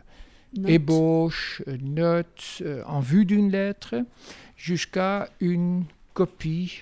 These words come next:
Speaker 2: de la lettre telle qu'elle est envoyée. Donc, c'est un ensemble, euh, assez hétérogène. Donc, euh, certaines lettres sont datées, d'autres ne le sont pas.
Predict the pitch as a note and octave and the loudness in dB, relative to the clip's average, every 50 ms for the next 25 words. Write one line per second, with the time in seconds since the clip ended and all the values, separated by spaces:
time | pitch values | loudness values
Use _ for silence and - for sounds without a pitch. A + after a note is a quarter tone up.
0 | - - - D3+ D#3 D#3+ E3+ D#3+ D3+ D3 D3+ D3+ - - - - D#3 - - - | -18 -10 -6 -4 -2 -2 -2 -2 -2 -4 -4 -6 -8 -10 -10 -12 -12 -10 -6 -4
1 | F#3 G3+ F#3+ - - D#3 E3 F3+ - F#3 E3+ D#3 D#3 E3+ D#3 C#3+ C3+ C3 C3 B2+ | -2 -2 -2 -2 -4 -2 -2 -2 -2 -2 -2 -2 0 -2 -2 -2 -2 -4 -6 -10
2 | - - - - D#3+ D#3 E3 F3 F3 E3+ E3 - - - - G#3 G3+ G3+ F#3+ F3 | -16 -14 -12 -10 -4 0 2 4 4 4 2 0 0 0 2 4 4 4 4 2
3 | E3+ - - - F#3+ F3+ F3 E3 C#3+ C#3 C#3 C#3 C3+ C3+ C3+ B2+ A2 E2 D3+ D3 | 0 0 0 0 0 2 2 0 0 -2 -2 0 0 0 -2 -4 -6 -8 -10 -14
4 | D3+ E3 E3 E3 E3 - - - - E3+ D3+ D3 - - - - - D3 D3 C#3+ | -16 -18 -20 -20 -20 -20 -18 -10 -6 -4 -4 -2 -4 -4 -6 -4 -4 -2 -2 0
5 | C#3 C3+ C3+ C3 - D#3 C#3+ - C#3+ C3 - C#3 C3 B2 C#3 D3 D#3 F#3 A3 A#3 | 0 -2 -2 -2 -2 -4 -4 -2 -4 -4 -4 -4 -4 -4 -2 -2 0 2 4 4
6 | B3 C4+ C#4 C4 - _ - - - D3 C#3 C#3 C3+ C3+ C3+ - - - D3 C#3 | 2 2 0 -4 -12 _ -18 -12 -8 -6 -6 -4 -6 -6 -8 -10 -12 -10 -10 -8
7 | C#3 - - - F3 - - - D#3 D3+ D3+ D3 D3+ D3 C#3+ - - - - - | -8 -8 -8 -6 -8 -6 -4 -2 0 0 2 2 2 0 0 -2 -6 -10 -10 -8
8 | C3+ C3+ B2+ A#2 B2 C3+ - - - - - C#3 C3 B2+ B2+ B2+ B2+ B2 C#3 D#3 | -8 -6 -8 -8 -10 -12 -12 -14 -12 -10 -8 -6 -6 -4 -4 -6 -8 -6 -4 -4
9 | D3+ C#3+ - _ - D3 D3 E3+ A3+ A#3+ - - _ _ _ _ _ - - - | -4 -4 -6 _ -8 -6 -4 -4 -4 -6 -8 -12 _ _ _ _ _ -20 -20 -20
10 | - - - - - - C3+ C#3 D#3+ E3 E3 E3 - - - C3 C3+ C#3+ D3 D3+ | -20 -20 -20 -18 -14 -12 -2 0 2 4 2 2 0 -4 -4 -4 -4 -4 -4 -6
11 | - - D3 C3 - - - E3 E3+ G3 A#3 B3+ | -6 -6 -8 -8 -8 -6 -4 -2 -2 -2 -2 -4